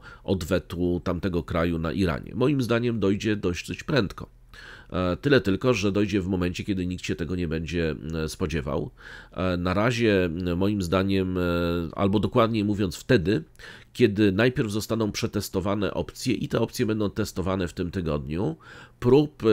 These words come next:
e, przekształcenia tego sojuszu, e, powietrznego, który się tak naprawdę skupił na zestrzeliwaniu dronów,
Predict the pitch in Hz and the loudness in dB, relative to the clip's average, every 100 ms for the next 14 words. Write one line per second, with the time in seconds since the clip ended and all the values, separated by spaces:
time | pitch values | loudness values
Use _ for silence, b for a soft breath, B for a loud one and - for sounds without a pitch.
0 | 101 95 120 - - 104 - 135 120 95 | 6 4 -2 -2 2 2 4 4 4 4
1 | 85 95 90 92 87 - 101 120 131 - | 2 0 2 2 2 2 2 2 0 2
2 | 98 90 B B B - 90 92 90 90 | 2 2 B B B -2 2 2 2 0
3 | 90 - 101 120 - - 123 127 110 98 | -2 -2 4 4 4 -2 2 2 4 2
4 | - 98 95 - 98 90 92 107 101 101 | 0 -2 -2 -2 -4 -2 -2 0 0 0
5 | 87 - 117 110 98 87 92 - 95 95 | -2 -4 -4 0 0 0 -4 -4 -2 -2
6 | 87 95 90 82 80 80 78 82 90 151 | 0 0 0 0 0 -2 0 0 0 -2